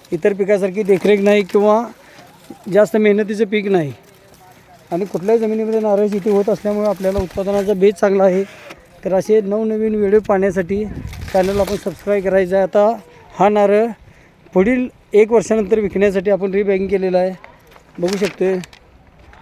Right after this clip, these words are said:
आपल्याकडे अशी पाच वर्षापर्यंत तयार फळ झाडे मिळतात. खात्रीशीर रोपाबरोबर सल्ला, मार्गदर्शन, सर्व नियोजन मिळत असतं.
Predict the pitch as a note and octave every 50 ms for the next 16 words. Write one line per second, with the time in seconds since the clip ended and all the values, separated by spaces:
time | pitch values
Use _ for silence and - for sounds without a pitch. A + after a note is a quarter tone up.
0 | - - - - _ - D#3 E3 F#3 G3 G3 G3+ F3+ E3+ G#3 F#3 - G3+ F#3+ F#3+
1 | F#3 G3 E3+ E3 F#3 F3+ F#3 F#3 F#3 F#3 F3 - F#3 F#3+ G3+ F3 E3 F#3 F#3 F3
2 | F3 E3+ F#3 F3+ F#3 F3+ D3 E3 F3 F3 E3+ E3 - _ _ _ _ _ _ -
3 | - - - _ _ - - - D#3+ - - F#3 F3+ E3 G3+ F#3 F#3 F3 G3 F3+
4 | F3+ F3 E3+ F3+ F#3 F3 - - E3+ D#3+ F3 F#3+ F3+ F3+ F3+ E3 D#3+ E3 D3+ -
5 | E3+ E3+ D3 - F3 D#3+ E3+ F3+ E3+ E3+ F3+ F3+ F#3+ G3+ G3 G3 F#3+ F#3+ F3 F3+
6 | D#3 - F3+ F3 F3